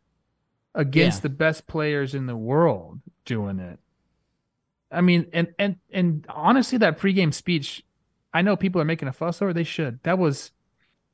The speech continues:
Speaker 1: about as perfect of an answer or a speech as you can give if you're Shohei Ohtani. I mean, he's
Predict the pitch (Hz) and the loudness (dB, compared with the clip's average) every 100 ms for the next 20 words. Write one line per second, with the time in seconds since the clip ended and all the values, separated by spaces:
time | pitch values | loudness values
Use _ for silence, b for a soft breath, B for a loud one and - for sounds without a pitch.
0 | _ _ _ _ _ 165 151 175 147 - | _ _ _ _ _ 0 2 2 0 -8
1 | - - 214 208 214 - - - 151 147 | -16 2 2 4 -2 -2 -14 -8 -2 0
2 | 143 143 127 117 110 110 143 131 - 160 | 0 0 -2 -6 -6 -2 0 0 0 -2
3 | 147 117 127 147 117 104 123 117 90 - | -2 -2 -2 -2 -4 -4 -2 -2 -6 -16
4 | _ _ _ _ 120 - 110 135 123 117 | _ _ _ _ -8 -6 -4 -2 0 -2
5 | 107 101 120 95 - _ _ _ _ _ | -4 -4 -6 -6 -10 _ _ _ _ _
6 | _ 143 143 135 - _ _ 147 180 175 | _ 0 0 0 -4 _ _ -4 0 2
7 | 156 | 0